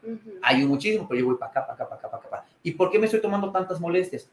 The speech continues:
Speaker 2: Porque para que esta empresa sea rentable, tiene que cumplir con X venta, y técnicamente el taco debería venderse a tanto. Pero es que, ah, está muy competido, sí,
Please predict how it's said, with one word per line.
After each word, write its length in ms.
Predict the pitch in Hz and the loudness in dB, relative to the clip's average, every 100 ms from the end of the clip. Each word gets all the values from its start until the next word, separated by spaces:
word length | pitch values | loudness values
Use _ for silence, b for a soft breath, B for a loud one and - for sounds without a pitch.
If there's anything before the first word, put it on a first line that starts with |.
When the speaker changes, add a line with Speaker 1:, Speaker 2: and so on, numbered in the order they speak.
| _ | _
Speaker 2:
Porque 200 | - 127 | -8 -4
para 220 | 117 120 | 2 2
que 80 | 123 | 2
esta 160 | 160 214 | 2 2
empresa 400 | 196 190 180 139 | 4 2 2 2
sea 180 | - 165 | 4 4
rentable, 440 | 151 143 139 151 | 4 4 4 4
tiene 220 | 156 170 | 2 0
que 140 | 165 - | -2 -4
cumplir 420 | 139 143 151 151 | -4 2 2 6
con 360 | 226 254 254 - _ _ _ _ | 8 8 8 -2 _ _ _ _
X 360 | - 190 185 160 | 0 2 0 0
venta, 360 | 147 127 156 151 | 0 4 2 2
y 220 | 135 135 - | 0 0 0
técnicamente 640 | 156 160 143 139 139 135 | -4 -2 0 0 0 -2
el 100 | 123 | 0
taco 240 | 131 - | 2 2
debería 320 | 123 117 143 | 4 4 6
venderse 640 | 170 147 143 135 180 196 - _ _ | 6 8 6 6 4 2 -2 _ _
a 180 | 120 - | 4 6
tanto. 480 | 190 202 - 113 - _ _ _ _ | 4 4 0 -4 -8 _ _ _ _
Pero 200 | 135 147 | 4 4
es 100 | 151 | 4
que, 120 | 147 156 | 2 4
ah, 80 | |
está 200 | 175 185 | 4 4
muy 140 | 190 214 | 2 2
competido, 400 | 196 185 190 185 | 0 0 2 0
sí, 300 | - 202 - | 2 -2 -4